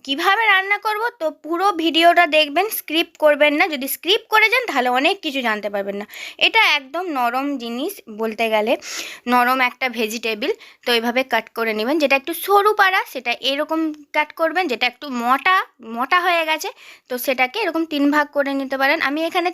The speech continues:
তিন রকমের কিভাবে কাট করতে হয়, সেটা দেখাচ্ছি। তো এটা মাঝখান থেকে ফালি করে চার ফালো-, চার ফালিও করে নিতে পারেন।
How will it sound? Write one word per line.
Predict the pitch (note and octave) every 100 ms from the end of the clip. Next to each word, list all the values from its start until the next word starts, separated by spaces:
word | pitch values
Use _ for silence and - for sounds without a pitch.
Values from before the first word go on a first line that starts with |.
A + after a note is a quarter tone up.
| -
তিন | F4 G4+
রকমের | G4+ D#4+ D#4 D4+ C#4 D#4+ C#5+ - - - B3+
কিভাবে | C4+ C4+ D4 D#4+ D#4+ D#4
কাট | C#4 D4+ -
করতে | D4+ C#4+ -
হয়, | A#3+ C4
সেটা | G#4+ D4 C#4+
দেখাচ্ছি। | A3+ G3+ A#3 G3+ -
তো | G#3
এটা | D4 C#4+ D#4+
মাঝখান | C4+ A#3 D4 C#4+
থেকে | E4
ফালি | F4+ C#4+ C4 C#4
করে | A#4 B4
চার | C4+ B3 A3+
ফালো-, | B3+ A3+ B3 B3
চার | - B3
ফালিও | C4 D4 D#4+ G4+
করে | F4+ A3+
নিতে | G#3+ G#3 A#3
পারেন। | G#3 F3+ F3